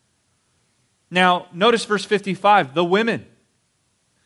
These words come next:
The women who had come with him from Galilee followed and saw the tomb and how his body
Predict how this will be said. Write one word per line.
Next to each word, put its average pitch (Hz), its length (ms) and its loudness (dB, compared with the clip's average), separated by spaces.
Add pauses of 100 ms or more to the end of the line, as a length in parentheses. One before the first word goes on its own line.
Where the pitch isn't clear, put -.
(180)
The 180 160 2
women 185 540 0
who 180 220 -2
had 175 260 -2
come 226 360 -2
with 247 200 0
him 165 220 -6
from 233 500 -2
Galilee 180 680 -4 (260)
followed 170 720 0 (200)
and 151 160 -10
saw 226 400 -2
the 240 80 -4
tomb 143 560 -8 (260)
and 185 220 -2
how 220 400 2
his 185 600 -2 (480)
body 156 920 0